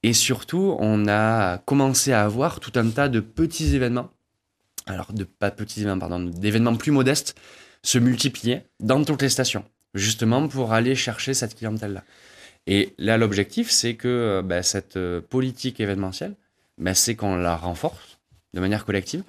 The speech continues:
pour justement tendre vers des événements un peu majeurs. Et l'objectif serait que, euh, les Nouvelles-Pyrénées, si on devait les qualifier comme ça, donc le cumul des, des huit stations,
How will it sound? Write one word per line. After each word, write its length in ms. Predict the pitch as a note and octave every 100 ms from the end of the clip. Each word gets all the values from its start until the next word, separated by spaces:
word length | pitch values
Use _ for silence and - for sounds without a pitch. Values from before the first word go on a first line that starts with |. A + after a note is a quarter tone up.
| - - _ -
pour 240 | G2 A2
justement 680 | A2+ E3+ G3 - C#3+ D#3 F3+
tendre 400 | - C3 D3+ C3
vers 240 | A#2 A#2+
des 160 | G#2+ G#2
événements 400 | G#2 G#2+ A2+ G#2
un 80 |
peu 320 | F#2+ A2 G#2 F2+
majeurs. 580 | F2+ G#2 G#2 C3+ - - _ _ - _ _
Et 160 | A2+ C#3
l'objectif 520 | A2+ F#2+ F2+ C#3 -
serait 340 | - F2+ A2+
que, 160 | D3 A#2+
euh, 400 | C3+ A2+ E2+ E2+
les 340 | E2+ F2 D#2+
Nouvelles-Pyrénées, 840 | D#2+ B2 C3 B2+ A2+ - G#2+ G#2+ F#3+ -
si 160 | -
on 60 | G2
devait 200 | G2 G2
les 180 | F#2 F2
qualifier 300 | F#2+ F#2 G#2
comme 160 | G2+
ça, 100 | C#3
donc 220 | F3+ G#2 -
le 60 |
cumul 460 | F#2 - C#3 C#3 A2+
des, 240 | G2 F#2 F2 _ _
des 120 | G2+
huit 160 | G2+ A#2+
stations, 460 | - G#2+ - D3+